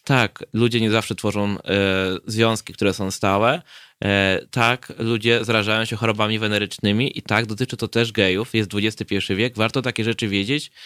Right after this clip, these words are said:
a jak nie, to warto zanim się napisze tweeta pomyśleć albo sprawdzić Google'a. E, no,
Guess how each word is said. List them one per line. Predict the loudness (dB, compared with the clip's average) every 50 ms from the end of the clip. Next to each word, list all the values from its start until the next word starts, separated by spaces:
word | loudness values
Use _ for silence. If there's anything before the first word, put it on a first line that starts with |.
| -18 -18 -18 -18 -2
a | 2 2
jak | 2 2 0 -2
nie, | -2 0 0 0 0
to | 0 0
warto | 0 0 0 0 -2
zanim | 0 0 -2 -2 -2
się | -2
napisze | -4 -4 -4 -4 -4 -6 -4
tweeta | -4 -4 -4 -4 -2
pomyśleć | -2 -2 0 0 -2 -2 -2 -2
albo | 0 -2 -4
sprawdzić | -2 0 0 0 0 -4 -4
Google'a. | 0 0 2 2 2 0 -2 -4 -8 -16 -20 -20 -20 -20 -20 -8 _
E, | 0 2 2 2 2 2 0 -2 -6 _ -2
no, | 0 2 2 2 0